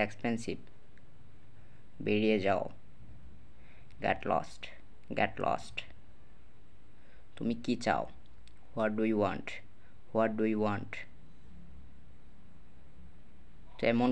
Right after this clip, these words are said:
কিছু না, nothing much, nothing much। বিরতিতে,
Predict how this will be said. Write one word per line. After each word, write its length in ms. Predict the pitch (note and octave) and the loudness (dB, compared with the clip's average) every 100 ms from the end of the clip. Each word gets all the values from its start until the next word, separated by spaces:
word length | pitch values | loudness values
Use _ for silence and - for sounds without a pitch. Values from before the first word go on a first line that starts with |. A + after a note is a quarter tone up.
| B2+ | 4
কিছু 220 | B2 - A2 | 2 2 2
না, 60 | E2 - - - G#2 | 2 -2 -6 -6 -2
nothing 320 | F#2+ - A#2 A2 | -2 0 2 4
much, 220 | F#2 - - - - - - - | 2 0 -2 -4 -6 -6 -4 -2
nothing 300 | G#2+ A#2 G#2 F2+ | 0 0 0 0
much। 200 | E2 - - - - - - - - - - - - - | -2 -4 -4 -6 -6 -8 -8 -6 -8 -8 -8 -8 -8 -2
বিরতিতে, 560 | - G#2+ A2+ A#2 A2 | 2 4 4 2 2